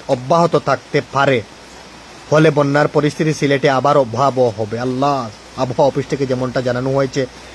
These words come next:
পিউবো সূত্র জানায়, সোমবার বিকেল ছয়টা থেকে সিলেটে তিনটি নদীর পানি চার পয়েন্টে বিপদসীমার উপরে ছিল। এর মধ্যে সুরমা নদীর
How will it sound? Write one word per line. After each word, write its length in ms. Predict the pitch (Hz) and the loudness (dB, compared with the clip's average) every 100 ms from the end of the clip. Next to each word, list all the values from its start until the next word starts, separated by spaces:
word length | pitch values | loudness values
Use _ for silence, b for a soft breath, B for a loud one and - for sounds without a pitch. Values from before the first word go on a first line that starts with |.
| B - - | B -8 2
পিউবো 380 | 226 180 151 160 - - - - - - | 4 6 4 2 -8 -20 -20 -20 -16 -4
সূত্র 380 | - 170 196 | 0 2 4
জানায়, 340 | 175 147 147 156 | 4 4 4 2
সোমবার 420 | - 151 151 165 | 0 0 2 2
বিকেল 320 | 151 143 160 156 | 2 2 0 0
ছয়টা 320 | - 160 170 | 2 4 4
থেকে 300 | 175 131 127 131 - - - - - - - - | 2 0 -2 -4 -10 -20 -20 -20 -20 -20 -20 -16
সিলেটে 480 | - 190 196 160 127 - - - | -2 2 4 4 0 -2 -16 -4
তিনটি 320 | 175 185 180 | 0 2 2
নদীর 300 | 175 147 156 | 2 4 2
পানি 320 | 156 151 147 147 - - | 2 0 0 -2 -6 0
চার 320 | 165 170 175 175 - - - - - - - - | 2 4 2 -4 -20 -20 -20 -20 -20 -20 -18 0
পয়েন্টে 420 | 170 208 180 139 | 4 4 4 2
বিপদসীমার 600 | 127 131 147 - 160 139 131 - - - - | 0 0 -2 -2 0 0 0 -8 -20 -20 -4
উপরে 380 | 160 160 202 202 | 0 4 4 4
ছিল। 280 | - 139 120 - - - | 2 -2 -2 -6 -18 -6
এর 140 | 143 151 | 0 4
মধ্যে 260 | 160 151 | 4 2
সুরমা 400 | 151 - 170 196 | 0 2 4 4
নদীর 280 | 180 147 143 | 2 2 0